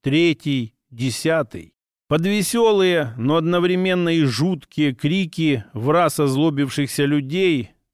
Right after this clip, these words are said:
попадал, дай боги, каждый десятый снаряд. Но их было много.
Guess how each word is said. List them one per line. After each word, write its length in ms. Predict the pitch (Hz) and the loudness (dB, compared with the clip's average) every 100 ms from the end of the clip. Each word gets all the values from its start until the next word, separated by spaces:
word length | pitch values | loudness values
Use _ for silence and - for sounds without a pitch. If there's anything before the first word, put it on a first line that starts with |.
| - | -6
попадал, 600 | 147 139 170 170 214 185 120 | -4 0 0 2 2 2 0
дай 260 | 139 143 | 0 0
боги, 640 | 135 143 135 101 95 73 _ _ | 0 0 0 -2 -12 -14 _ _
каждый 500 | 185 202 196 151 151 | 0 2 2 2 0
десятый 540 | 143 135 170 151 147 | 0 0 0 0 -2
снаряд. 480 | - 139 139 101 80 _ _ _ - | -2 -2 -2 -4 -8 _ _ _ -6
Но 200 | 135 170 | 0 2
их 260 | 208 175 | 2 0
было 280 | 127 165 170 | 0 0 2
много. 600 | 160 160 190 156 92 - | 0 0 0 0 -4 -14